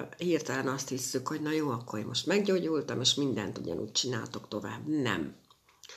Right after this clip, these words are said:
Mert ez a fáradtságérzet, ez ott lesz még egy darabig az emberben,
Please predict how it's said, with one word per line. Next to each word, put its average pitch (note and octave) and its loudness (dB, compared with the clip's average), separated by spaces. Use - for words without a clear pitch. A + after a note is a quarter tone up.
Mert C#3+ 2
ez C3+ 4
a D3+ 0
fáradtságérzet, C#3 2
ez B2+ 0
ott A#2+ -4
lesz E2 -2
még E2 -4
egy D2+ 0
darabig G2 -2
az C#3+ 0
emberben, F#3+ 2